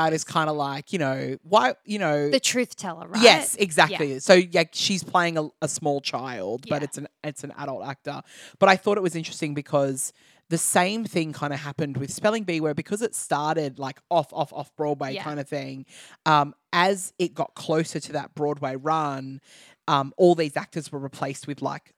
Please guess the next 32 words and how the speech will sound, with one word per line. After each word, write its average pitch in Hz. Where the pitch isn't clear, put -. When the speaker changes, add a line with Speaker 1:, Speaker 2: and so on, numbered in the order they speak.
Speaker 2:
Broadway 156
level 139
Speaker 1:
Yeah. 170
Speaker 2:
actors, 156
right? 226
And 170
kind 233
of -
similarly, 175
in 143
fact, -
we 156
talked -
about 131
it 135
in 139
the 120
Spelling 160
Bee 143
episode 143
where 143
literally 165
the 139
writer 139
was 170
one 156
of 156
those 143
people 156
that, 139
Speaker 1:
Mm. 151
Speaker 2:
um, 139